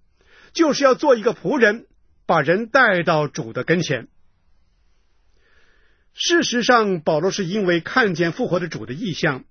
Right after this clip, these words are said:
而揭开了人生新的一页，所以他向亚基波王再次的表明自己并没有违背神的吩咐。从大马色开始传道，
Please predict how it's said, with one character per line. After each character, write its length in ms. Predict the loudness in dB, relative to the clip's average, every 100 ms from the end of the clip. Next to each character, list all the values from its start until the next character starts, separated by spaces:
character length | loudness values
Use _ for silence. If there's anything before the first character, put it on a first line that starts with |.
| _ _ _ _
而 120 | -4
揭 220 | 0 2 2
开 140 | 0
了 100 | -4
人 260 | -2 -2 0
生 280 | 2 0
新 320 | 0 0 2 2
的 100 | 0
一 180 | -2
页， 220 | -2 -2 -4 _ _ _ -20 _ _ _ _
所 240 | -2 -2
以 320 | 0 -2 -6 _ _ -20 -20 -6
他 100 | 0
向 160 | 2
亚 180 | 2 2
基 140 | 0 0
波 160 | 2
王 220 | 2 0
再 320 | 0 0 0 -2
次 160 | 0
的 80 | 0
表 200 | 2 -2
明 260 | 0 -2 -2 -14
自 240 | -8 -4 -2
己 160 | -2
并 320 | 0 0 2 2
没 100 | 2
有 140 | 2
违 180 | 2 0
背 160 | 0
神 180 | 0 -4
的 80 | -6
吩 200 | -6 -6
咐。 220 | -6 -12 -16 _ _ _ _ _ _ 0
从 220 | 2 2
大 280 | 0 2 2
马 260 | 0 0 0
色 220 | 0 0
开 300 | 0 0 0
始 180 | -4 -10
传 300 | -6 -6 0
道， 300 | 0 0